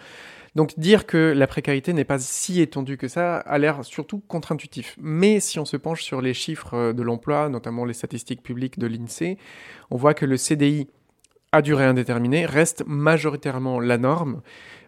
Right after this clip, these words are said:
Euh, un chiffre très parlant est que, euh, soixante-quinze pour cent des actifs en France aujourd'hui travaillent avec un C D I. Donc on voit que la précarité, euh, ce remplacement de l'emploi stable par l'emploi stable est encore assez limité.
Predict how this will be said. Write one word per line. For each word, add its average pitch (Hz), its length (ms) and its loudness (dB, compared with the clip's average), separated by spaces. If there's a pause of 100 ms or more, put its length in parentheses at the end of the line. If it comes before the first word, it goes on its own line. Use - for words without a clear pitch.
Euh, 120 160 0
un 110 140 -2
chiffre - 340 -6 (220)
très 139 240 2
parlant 131 460 2
est 135 120 4
que, 151 320 -2 (400)
euh, 120 80 -2
soixante-quinze 147 560 -4
pour 135 180 -8
cent 143 220 -4
des 117 520 0
actifs - 340 -4
en 127 80 -2
France - 280 -6
aujourd'hui 120 300 -6
travaillent 131 300 -2
avec 127 200 0
un 123 60 -6
C 131 180 -2
D 123 120 0
I. 120 140 -4 (380)
Donc 117 240 -10
on 120 60 -6
voit 135 240 4
que 139 140 -2
la 117 100 2
précarité, 143 720 -4
euh, 110 160 -2
ce - 160 -8
remplacement 135 640 0
de 131 80 2
l'emploi 120 260 -2
stable 131 300 0
par 117 140 -4
l'emploi 117 320 -4
stable 147 320 0 (480)
est 147 120 4
encore 127 260 0
assez 127 200 -2
limité. 127 560 0